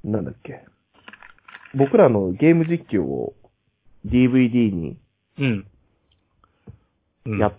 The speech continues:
Speaker 1: て、
Speaker 2: 初恋物語かな？
Speaker 1: 配った。
Speaker 2: うん。
Speaker 1: うん。
Speaker 2: あれは好評だったの？
Speaker 1: 好評だったって、話は一切聞かないんだけど。
Speaker 2: <laughs> あれどこへ消えたの？
Speaker 1: いや、あれは、今だって言う、あの、普通にニコ動で見れますから。
Speaker 2: あ、そう。
Speaker 1: うん。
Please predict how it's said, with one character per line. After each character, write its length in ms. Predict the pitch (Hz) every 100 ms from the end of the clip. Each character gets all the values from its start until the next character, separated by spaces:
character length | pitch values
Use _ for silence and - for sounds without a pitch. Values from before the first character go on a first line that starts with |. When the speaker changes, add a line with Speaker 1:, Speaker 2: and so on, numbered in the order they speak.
| _
Speaker 1:
て、 360 | 131 101 - - _ _ _
Speaker 2:
初 200 | - -
恋 140 | 117
物 200 | 110 107
語 100 | 98
か 0 |
な？ 140 | 90 -
Speaker 1:
配 100 | 113
っ 60 | 127
た。 40 | _
Speaker 2:
う 100 | 104
ん。 200 | 98 92 _ -
Speaker 1:
う 40 |
ん。 120 | 90 - _ _ _ _
Speaker 2:
あ 60 | 143
れ 100 | 135
は 140 | 139
好 200 | 107 143
評 100 | 143
だ 40 | 131
っ 40 |
た 100 | 104
の？ 180 | 92 117 _ _ _ _ _ _ _ -
Speaker 1:
好 220 | - - -
評 120 | 143
だ 100 | 156
っ 80 | -
た 60 |
っ 80 | 90
て、 280 | 92 90 - _ _ _
話 260 | 156 190
は 80 | 110
一 140 | 135
切 180 | - 92
聞 60 | -
か 80 | 92
な 80 |
い 60 | 92
ん 20 |
だ 100 | 92
け 60 | 101
ど。 180 | 160 - 131 - -
Speaker 2:
<laughs> 240 | - -
あ 60 | 151
れ 100 | 160
ど 140 | 180
こ 100 | 160
へ 40 | 131
消 160 | 139
え 40 | 123
た 140 | 107
の？ 80 | 101
Speaker 1:
い 680 | _ - 214 226 - -
や、 140 | 226 -
あ 80 | 208
れ 120 | 269
は、 300 | 262 254 208 - _ -
今 220 | 196 107
だ 100 | 101
っ 100 | 95
て 120 | 85
言 220 | 80 113
う、 80 | 104 -
あ 100 | 113
の、 140 | 101
普 80 | -
通 80 | 117
に 60 |
ニ 80 | 107
コ 120 | 117
動 120 | 110
で 80 | 107
見 100 | 101
れ 80 | 95
ま 140 | 90
す 60 | -
か 180 | - - _ _ _ _ 175
ら。 80 | 160
Speaker 2:
あ、 60 | -
そ 160 | 131 - _ _ _ _
う。 40 | 110
Speaker 1:
う 40 |
ん。 100 | 87